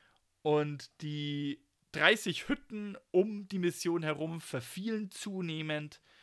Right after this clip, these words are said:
Auch die Mauern konnten nicht mehr ange-, angemessen gepflegt werden, denn so eine Festungsmauer, die muss schon auch permanent instand gehalten werden. Und wenn du einfach die Manpower nicht mehr hast, das Personal nicht hast, um diese Mauern irgendwie aufrechtzuerhalten,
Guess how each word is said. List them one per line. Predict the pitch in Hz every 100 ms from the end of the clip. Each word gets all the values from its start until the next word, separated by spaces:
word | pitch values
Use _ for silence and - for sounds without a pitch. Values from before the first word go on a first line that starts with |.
| _ _ -
Auch | 143
die | - 135
Mauern | 127 165 190 160
konnten | 180 - 165 170
nicht | - 170
mehr | 156
ange-, | 156 156 165 -
angemessen | 160 170 156 151 -
gepflegt | 170 - - 143 -
werden, | 165 151
denn | 139
so | 143
eine | 139 135
Festungsmauer, | 156 151 - 170 165 165 143 165
die | 147
muss | 135 170
schon | - - 196
auch | 170 143
permanent | 151 160 170 160 160 - - _
instand | 156 139 143 127 -
gehalten | 170 135 156 170 - 165
werden. | 156 156 180 233 _ _ _ - - - - -
Und | 151 156
wenn | 165
du | 170 160 -
einfach | 156 165 143
die | 175
Manpower | 147 156 196 - 151 139
nicht | 135 -
mehr | 147 135
hast, | 131 196 - - 147
das | -
Personal | 147 135 131 160 180
nicht | 147 - -
hast, | 170 170 - 165
um | 156
diese | 151 151 143
Mauern | 135 180 170 143
irgendwie | 147 143
aufrechtzuerhalten, | - 185 165 131 - 160 135 131 139 - 160